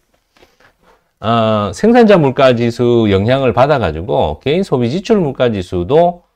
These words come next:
어, 예, 그, 어, 좀 예상이 좀 낮게 나올 거다, 이렇게, 예, 예상이 되고 있어요. 자,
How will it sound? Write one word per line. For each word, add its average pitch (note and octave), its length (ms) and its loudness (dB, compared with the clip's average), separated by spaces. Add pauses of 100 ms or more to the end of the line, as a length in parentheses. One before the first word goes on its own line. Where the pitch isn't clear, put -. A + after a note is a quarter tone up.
(300)
어, D#2 520 -8 (100)
예, D#2+ 360 -4
그, D#2 600 -8 (640)
어, D#2 220 -16 (320)
좀 D#2+ 340 -8 (640)
예상이 A#2 560 0
좀 E2+ 180 -8
낮게 D3+ 280 0
나올 F#2 220 -2
거다, D#2 440 -4
이렇게, G#2 600 -6
예, D2+ 220 -12
예상이 F#2 340 -6
되고 A2+ 240 -4
있어요. D2 680 -10 (840)
자, F2 600 -6